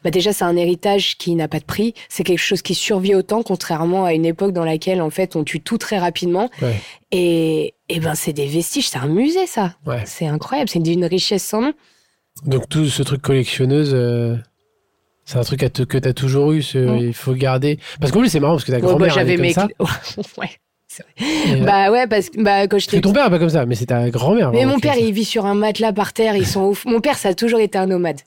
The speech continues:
Speaker 1: Il est comme ça, tu vois. Euh, mais c'est aussi, euh, cool, c'est aussi ça que j'aime chez lui, c'est ce côté, euh, euh, hormis sa famille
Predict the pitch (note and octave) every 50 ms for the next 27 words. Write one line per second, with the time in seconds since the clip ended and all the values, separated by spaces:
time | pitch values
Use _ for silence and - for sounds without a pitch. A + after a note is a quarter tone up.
0 | _ - G3+ F3+ E3+ F3+ F3 - G#3 F#3 F#3+ F#3+ - G3 F#3 E3 - - E3 E3
1 | E3+ - - - - - - - - - F#3+ F#3+ F#3 F3+ F3 F3 F3 E3+ F3+ F#3
2 | F3 E3+ - G3 F#3 F#3 F3+ E3+ - - - A#3+ A3+ G#3 F#3+ F#3 F3+ F3 F3 F3
3 | E3+ E3 - - A3 G3 G3+ G3+ G3+ F#3+ - - G3 F3+ E3+ - - - A#3 G#3+
4 | F3+ F3+ F#3+ F#3 F3 - - G3 G#3 A#3 B3 A3 - - F3 - - F#3 E3 -
5 | F3+ E3+ E3 A#3 A#3 A#3 A3 G3+ F3+ E3+ E3 E3 D#3 - - - - - - -
6 | - _ _ - - E3 D#3 D3+ D3+ D3 D3 D3 D3 C#3+ D3+ D#3 _ _ _ _
7 | _ _ _ _ _ _ _ _ _ _ _ _ _ _ _ _ _ _ _ -
8 | G3+ F#3 F#3 G3 G3 F3+ - G3 F3 - - E3+ F#3+ A3 B3 A#3+ F#3+ D#3+